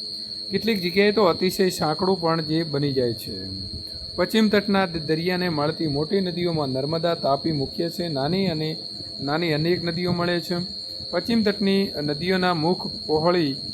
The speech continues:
અ, ખાડી સ્વરૂપે હોય છે. મોટાભાગની ખા-, ન-, ખાડીઓ જે છે તે નદી અને દરિયાના પાણી હેઠળ ડૂબી ગયેલી છે. આ પ્રકારના ખાડીઓ માછીમારી અને બંદરોના વિકાસ માટે ઉપયોગી છે.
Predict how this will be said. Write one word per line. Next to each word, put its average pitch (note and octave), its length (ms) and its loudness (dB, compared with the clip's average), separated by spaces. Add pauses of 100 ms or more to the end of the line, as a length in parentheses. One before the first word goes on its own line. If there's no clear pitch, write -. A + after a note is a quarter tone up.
(240)
અ, C#3+ 180 0
ખાડી E3 360 0
સ્વરૂપે G3 440 6
હોય F#3 260 6
છે. F#3+ 180 0 (340)
મોટાભાગની F#3 600 4
ખા-, E3+ 220 2
ન-, D3 140 0
ખાડીઓ E3+ 420 2
જે F3+ 180 2
છે F3+ 160 -2
તે E3 120 -2
નદી C#3+ 320 0
અને E3 160 0
દરિયાના E3+ 440 2
પાણી D3 340 0
હેઠળ D#3+ 280 0
ડૂબી E3 260 -2
ગયેલી E3+ 320 -2
છે. E3 140 -4 (800)
આ G3+ 180 6
પ્રકારના G3 580 2
ખાડીઓ F3 480 2
માછીમારી E3+ 640 0
અને D3+ 120 0
બંદરોના D#3+ 500 0
વિકાસ D#3+ 400 0
માટે E3+ 260 0
ઉપયોગી E3+ 500 0
છે. E3 160 -4